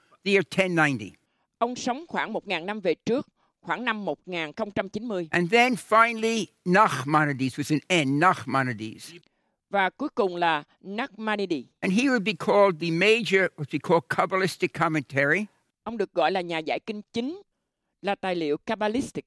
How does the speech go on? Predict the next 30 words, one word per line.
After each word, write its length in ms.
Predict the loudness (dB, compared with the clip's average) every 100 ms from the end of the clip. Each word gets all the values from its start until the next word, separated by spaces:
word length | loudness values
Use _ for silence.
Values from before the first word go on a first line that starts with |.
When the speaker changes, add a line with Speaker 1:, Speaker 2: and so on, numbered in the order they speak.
| _
Speaker 1:
The 80 | 0
year 160 | 2 2
twelve 260 | 2 4 4
fifty. 520 | 2 -2 2 2 2 0 _ _ _ -8
Speaker 2:
Vào 100 | -6
năm 180 | -4
một 160 | -6 -6
ngàn 160 | -8 -6
hai 120 | -8
trăm 220 | -8 -8
năm 160 | -8 -2
mươi. 220 | -2 -2 _ _ _ _ _ _ _ _ _
Speaker 1:
But 120 | 0
he 60 | 2
says 300 | 2 2 4
none 120 | 4
of 20 | 6
those 260 | 4 6 2
ideas 340 | 4 2 4 2
are 60 |
his. 360 | 8 8 8 2
He 80 | -6 2
got 160 | 2
it 80 | 2
from 100 | -2
his 120 | -4 -2
teachers 460 | 2 4 4 2
who 60 | 0
got 160 | 2
it 100 | 2